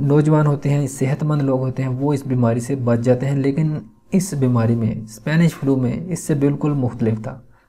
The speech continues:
جو بچے، بوڑھے اور کمزور لوگ تھے اور جن کا امیون سسٹم کمزور تھا وہ لوگ تو بچ گئے اور، اور زیادہ تر وہ لوگ، آ، ان لوگوں کی ڈیتھ ہوئی جو جوان تھے، جو صحت مند تھے۔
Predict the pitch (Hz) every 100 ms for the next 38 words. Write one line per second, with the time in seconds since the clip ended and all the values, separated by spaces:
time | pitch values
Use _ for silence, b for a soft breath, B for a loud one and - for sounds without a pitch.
0 | - 123 127 127 123 143 131 135 139 135
1 | 147 131 135 165 160 131 123 - 135 135
2 | 139 139 139 143 151 - 127 - 156 139
3 | 151 139 123 160 160 120 120 B B B
4 | - 147 170 185 175 175 147 135 135 135
5 | 131 - B B B - - 110 131 131
6 | 127 120 139 156 156 123 143 175 151 139
7 | 135 127 123 101 - - - 123 123 151
8 | 151 135 127 123 120 127 - 147 143 -
9 | - 127 123 117 117 139 139 156 160 131
10 | 147 - 135 127 120 110 110 -